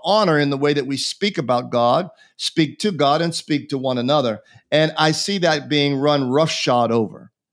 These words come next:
I, I see with the, our ability to publish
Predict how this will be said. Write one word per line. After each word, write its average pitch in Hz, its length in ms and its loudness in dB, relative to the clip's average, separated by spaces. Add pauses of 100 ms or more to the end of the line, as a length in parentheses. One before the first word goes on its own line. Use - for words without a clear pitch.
(380)
I, 156 260 2
I - 20 2
see 175 420 0
with 151 200 -4
the, 147 220 -2
our 156 260 2
ability 165 560 0
to 143 140 -4
publish 165 540 0